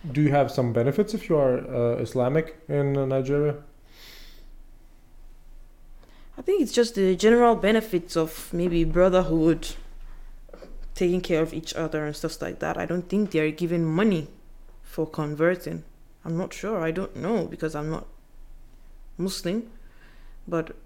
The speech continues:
Speaker 2: yeah, I don't think they're giving money to people for becoming, becoming Muslims.
Speaker 1: Mm-hmm.
Speaker 2: But I know there's the whole brotherhood stuff to take care of each other and to take care of new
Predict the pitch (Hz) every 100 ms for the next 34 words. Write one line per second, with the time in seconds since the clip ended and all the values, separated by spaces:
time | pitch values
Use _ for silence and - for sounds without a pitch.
0 | - - - - - - - - 208 180
1 | 170 208 208 196 202 160 156 156 165 170
2 | 165 165 180 170 - - 160 160 151 160
3 | 156 151 151 151 - - 160 156 160 190
4 | - - - - - 165 156 151 151 -
5 | 160 147 - 117 110 123 - - - -
6 | 165 156 165 175 175 165 - 160 156 151
7 | - 147 156 165 160 156 160 160 151 147
8 | - 151 147 - - - - - - 160
9 | 147 - 156 - 147 147 - 165 185 175
10 | 175 170 170 165 160 - - - - -
11 | 160 151 151 - 156 165 151 147 156 160
12 | 160 156 160 -